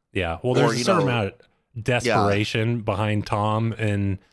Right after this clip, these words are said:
Speaker 1: uh, Jose. I like Jose a lot more than Tom, but
Speaker 2: Yeah, yeah, yeah. Jose's,
Speaker 1: there's
Speaker 2: Jose's funny.
Speaker 1: there's a certain amount of desperation that makes it more funny when they get cheated on.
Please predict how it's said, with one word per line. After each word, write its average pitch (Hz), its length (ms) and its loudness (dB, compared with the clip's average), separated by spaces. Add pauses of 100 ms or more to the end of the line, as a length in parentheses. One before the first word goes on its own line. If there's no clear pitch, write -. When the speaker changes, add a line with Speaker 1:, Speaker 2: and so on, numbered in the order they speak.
(380)
Speaker 1:
uh, 98 460 0
Jose. 107 440 0
I 101 80 -2
like 135 240 2
Jose 113 300 0
a 95 80 0
lot 98 260 0
more 95 180 0
than 87 140 -2
Tom, 82 460 -4
but 87 300 -2
Speaker 2:
Yeah, 131 280 2
yeah, 113 60 -6
yeah. 98 240 -6
Jose's, 117 280 -4
Speaker 1:
there's 120 200 0
Speaker 2:
Jose's 101 320 -6
funny. 80 360 -12 (360)
Speaker 1:
there's 117 120 0
a 110 60 -4
certain 143 220 0
amount 127 220 0
of 95 80 -10
desperation 104 680 -2
that 90 140 -2
makes 92 220 -4
it 95 140 -6 (320)
more 101 220 0
funny 87 400 -4
when 87 180 -4
they 87 280 -6 (100)
get 95 180 -2
cheated 90 320 -6
on. 82 240 -8